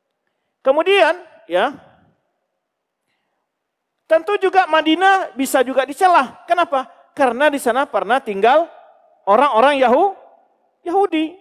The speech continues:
Kan begitu jadinya. Ya. Demikian juga, ya, bah-, tentu Madinah padahal menjadi tempat hijrahnya Rasulullah sallallahu alaihi wasallam. Maka dicela di saat kondisi tertentu, tidak di semua kondisi. Setelah hijrah Rasulullah sallallahu alaihi wasallam ke sana dan sama sahabatnya,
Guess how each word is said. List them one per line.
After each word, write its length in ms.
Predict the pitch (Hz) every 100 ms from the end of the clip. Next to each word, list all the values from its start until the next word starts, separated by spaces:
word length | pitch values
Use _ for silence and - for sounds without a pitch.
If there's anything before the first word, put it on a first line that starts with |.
| _
Kan 80 | 415
begitu 240 | 339 240 262
jadinya. 480 | 214 214 233 190 151 _ _ _ _ -
Ya. 240 | 143 127 _ _ _ _ _ _ _ -
Demikian 320 | 294 349 349 339
juga, 400 | 349 381 381 - - _ _ -
ya, 320 | 196 285 320 _ _ _ -
bah-, 160 | 294 - _ _ _ _ -
tentu 240 | 254 262
Madinah 560 | 370 339 311 370 415 392 - - _ -
padahal 240 | 262 302
menjadi 320 | 349 311 294 320
tempat 240 | 302 311
hijrahnya 480 | 285 254 311 339 349
Rasulullah 320 | 339 349 349
sallallahu 320 | 381 381 320
alaihi 0 |
wasallam. 340 | - _ _ -
Maka 340 | 359 349 294 240 - -
dicela 480 | 233 - 151 180 262
di 120 | 220
saat 440 | - - 233 _
kondisi 320 | - 151 143
tertentu, 560 | 220 262 302 320 294 202
tidak 320 | 170 147 202
di 40 | 170
semua 200 | 156 151
kondisi. 400 | 151 143 120 131 _ _ _ _
Setelah 320 | - 196 320 320
hijrah 320 | 269 294 285
Rasulullah 160 | 254
sallallahu 160 | 226 185
alaihi 160 | 175 170
wasallam 140 | 196
ke 40 | 180
sana 160 | 175 233
dan 80 | 262
sama 240 | 208 185 180
sahabatnya, 480 | 175 160 180 262